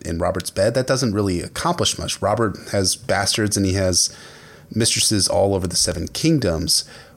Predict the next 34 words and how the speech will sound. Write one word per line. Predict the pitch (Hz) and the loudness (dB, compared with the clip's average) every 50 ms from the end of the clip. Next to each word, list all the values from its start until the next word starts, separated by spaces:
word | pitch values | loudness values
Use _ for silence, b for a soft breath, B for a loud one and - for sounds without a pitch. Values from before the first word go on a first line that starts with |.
| B B - - - | B B -16 -8 -2
So | - - - 156 151 | 0 2 4 4 4
what | 143 - - 107 131 147 156 | 4 2 0 0 2 4 4
is | 156 147 - | 4 2 2
he | - 151 143 131 127 117 | 2 2 2 4 4 2
planning | 113 - - - 120 107 101 101 98 | 0 -2 -4 -2 0 2 2 2 0
to | - 95 | 0 -2
do | 92 - - 160 185 190 | -4 -2 2 2 4 4
here? | 165 - 110 95 90 | 2 2 2 2 2
And | 90 | 2
it | 95 92 | 0 0
seems | - - - 180 180 170 156 - - | 0 2 2 4 4 4 4 4 2
to | - 139 | 2 4
me | 120 113 113 113 113 113 | 4 4 4 4 4 2
very | 104 107 101 95 95 92 92 90 87 - - - - | 2 2 2 2 2 2 2 0 -2 -6 -12 -10 -4
likely, | 98 104 104 98 92 - - 95 87 85 90 | 0 0 2 2 0 -2 -4 -4 -2 -2 -2
if | 90 - - | -2 -2 -2
not | - 98 90 87 78 - - - - - - - | -2 -2 -2 -2 -4 -6 -12 -20 -20 -18 -16 -12
a | 107 | -8
hundred | - 113 101 87 | -4 -4 -4 -2
percent | - - - - 95 85 - | 0 0 0 0 0 -2 -4
accurate, | - 92 90 90 - - 87 85 82 80 87 90 | -4 -4 -4 -4 -4 -4 -4 -4 -4 -6 -4 -2
that | 95 95 92 92 92 - B B B B B B B B | 0 2 2 0 -2 -4 B B B B B B B B
Renly's | 120 123 123 123 120 113 110 | 2 4 4 4 4 4 4
idea | 110 104 92 - 107 104 101 101 98 | 2 2 2 2 2 4 4 4 4
was | 95 101 95 - | 4 2 2 0
to | - 104 | 0 0
reveal | 101 95 113 131 135 | 0 2 2 2 2
the | 127 123 | 2 2
twincest, | - - 113 104 - - 104 98 92 - - | 0 0 0 2 2 2 2 2 2 2 0
put | 131 131 - | 0 0 2
Margaery | 127 113 110 - - 101 | 2 0 0 0 0 0
in | 98 95 | 2 2
Robert's | 95 95 92 - 92 - - | 2 2 0 0 -2 -4 -2
bed, | - 92 90 90 87 90 | 0 2 2 2 0 -2